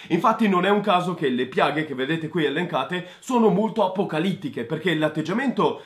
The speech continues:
da parte di questi autori era molto apocalittico in questo senso. C'erano anche tanti pamphlet e disegni dell'epoca in cui si mostravano giovani in fin di vita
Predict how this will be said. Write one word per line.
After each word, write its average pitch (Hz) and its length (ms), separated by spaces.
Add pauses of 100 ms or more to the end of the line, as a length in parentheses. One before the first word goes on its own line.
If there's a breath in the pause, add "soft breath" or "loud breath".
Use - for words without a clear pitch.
da 139 160
parte 202 260
di 151 80
questi 175 220
autori 196 420
era 233 300
molto 151 260
apocalittico 143 640
in 131 60
questo 135 220
senso. 151 540
C'erano 220 220
anche 254 180
tanti 214 260
pamphlet 156 480
e - 20
disegni 147 360
dell'epoca 151 420
in 139 80
cui 147 100
si 143 140
mostravano 139 540
giovani 143 320
in 127 80
fin 143 180
di 143 100
vita 135 440